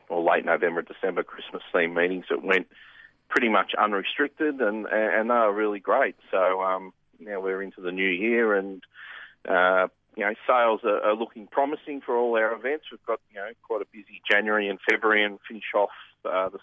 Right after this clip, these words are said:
season mid-March with the, the Yarra Valley Cup. So, yeah, it's all, all going good, but it's always, uh, you know, one step forward, two steps back at the moment. It's all up in the air, but so far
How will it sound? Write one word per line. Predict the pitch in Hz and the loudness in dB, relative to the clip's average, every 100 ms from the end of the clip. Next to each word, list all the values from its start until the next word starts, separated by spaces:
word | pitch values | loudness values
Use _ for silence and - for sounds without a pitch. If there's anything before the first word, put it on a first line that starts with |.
| - | -8
season | 104 107 110 101 101 _ _ - - _ | -8 -8 -10 -10 -12 _ _ -20 -20 _
mid-March | 104 104 101 101 120 - - | -2 0 2 4 2 0 -10
with | 98 | -10
the, | 98 95 - | -6 -6 -6
the | 101 | -4
Yarra | 104 101 | 0 2
Valley | 98 101 | 2 0
Cup. | 95 131 151 - _ | 0 0 0 -4 _
So, | 107 104 101 | -2 -2 -2
yeah, | 98 107 | -4 -6
it's | 87 _ | -6 _
all, | 113 92 - - | -2 -2 -6 -2
all | 113 | -2
going | 104 110 110 98 | 2 2 2 -2
good, | 95 151 - | -4 -6 -2
but | 107 | -4
it's | 104 120 | -2 0
always, | 110 104 101 101 - 104 | 0 2 2 0 -4 -2
uh, | 95 92 - - - - - _ _ | -2 -2 -12 -20 -20 -20 -20 _ _
you | - 95 | -10 -8
know, | |
one | 104 101 - | -4 -6 -4
step | 95 - | -6 -2
forward, | 104 101 - | -2 -2 -2
two | 104 95 | -8 -6
steps | - - - | -6 -6 -2
back | 101 - | -2 -2
at | - | -8
the | |
moment. | 90 92 113 143 | -2 0 0 -4
It's | - _ | -14 _
all | 101 98 90 | -4 -2 -2
up | 92 - | -2 -4
in | 95 | -6
the | 95 | -2
air, | 107 92 | 0 0
but | - - _ _ _ _ | -4 -6 _ _ _ _
so | - 113 - | 0 0 2
far | 95 95 | 2 2